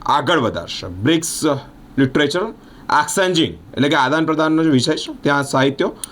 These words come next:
સાહિત્યકારો બ્રિક્સ દેશોમાં એકબીજાના દેશોમાં જઈને મનન ચિંતન કરે અને બ્રિક્સનો સોફ્ટ પાવર એકજૂથ થાય. બ્રિક્સ દેશોના તમામ ફાઉન્ડર સાથે જ સાથી સાંસદો, જેમ કે ડોક્ટર જોન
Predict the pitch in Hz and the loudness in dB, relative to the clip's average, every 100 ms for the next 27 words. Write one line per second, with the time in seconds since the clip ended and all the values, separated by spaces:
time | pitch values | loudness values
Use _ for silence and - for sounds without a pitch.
0 | - - - - 160 185 190 196 214 147 | -16 -20 -18 -2 0 0 2 2 2 2
1 | 170 139 170 180 180 170 160 170 170 160 | 0 0 0 2 2 2 2 2 2 2
2 | 170 160 151 175 196 139 147 156 147 160 | 2 2 2 2 2 2 2 2 2 0
3 | 175 226 151 139 135 156 160 156 - - | 2 2 2 2 2 0 0 0 -2 -4
4 | 147 156 113 - - - - 165 135 220 | 0 0 -2 -8 -20 -20 -4 -2 2 2
5 | 208 - - - - - - - 110 143 | 2 -2 -14 -18 -20 -20 -20 -10 0 2
6 | 147 143 139 151 143 135 147 143 135 139 | 2 0 0 0 2 2 2 2 2 2
7 | 143 - 135 143 135 135 120 117 143 143 | 0 0 0 0 0 0 0 2 4 4
8 | - - - - 151 156 170 135 87 107 | 0 -16 -14 -2 0 0 0 -2 -4 -6
9 | 127 139 131 147 147 143 - - - - | 0 0 2 2 2 -2 -8 -20 -20 -20
10 | - - - - - - - - - 139 | -20 -20 -20 -20 -20 -20 -20 -20 -2 0
11 | 170 135 127 165 180 | 2 2 4 4 2